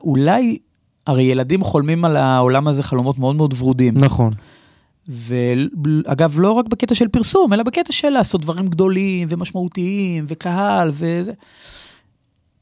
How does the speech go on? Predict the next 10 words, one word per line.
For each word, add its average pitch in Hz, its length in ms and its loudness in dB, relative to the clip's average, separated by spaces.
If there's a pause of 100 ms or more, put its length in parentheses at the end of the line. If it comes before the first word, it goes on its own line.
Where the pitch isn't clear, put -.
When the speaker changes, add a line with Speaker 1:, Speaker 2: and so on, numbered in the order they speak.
(180)
Speaker 1:
אמ, 123 720 2 (480)
ואני 131 240 0
חושב - 160 -2
שבגלל 156 440 2
שהייתי 160 460 2
ילד 160 160 4
שהיה 147 640 4 (120)
במגרש 151 500 2
של 165 120 2
הגדולים, 127 600 2